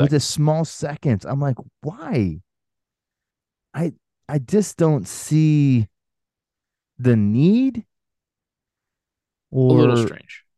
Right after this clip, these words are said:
Speaker 2: it just, it just is odd, you know, and, and maybe it's just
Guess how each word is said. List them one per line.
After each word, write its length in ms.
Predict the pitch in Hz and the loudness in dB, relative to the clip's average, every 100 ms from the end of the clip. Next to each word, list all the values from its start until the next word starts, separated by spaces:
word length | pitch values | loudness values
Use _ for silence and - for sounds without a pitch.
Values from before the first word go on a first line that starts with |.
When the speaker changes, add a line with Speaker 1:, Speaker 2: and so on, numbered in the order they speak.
| _ _ | _ _
Speaker 2:
it 160 | - 165 | -8 -6
just, 320 | 226 208 - - | -4 -6 -8 -8
it 180 | 180 - | -8 -6
just 240 | 240 - | -8 -4
is 180 | 170 135 | -6 -6
odd, 380 | 98 101 71 - _ _ _ _ _ _ _ _ - | -8 -10 -12 -18 _ _ _ _ _ _ _ _ -6
you 120 | 127 | -2
know, 200 | 127 92 | 0 0
and, 220 | 123 123 - | -2 -4 -2
and 160 | 135 | 0
maybe 280 | 127 165 185 | 2 2 2
it's 160 | 143 - | 0 -2
just 380 | 147 - - | -6 -6 -14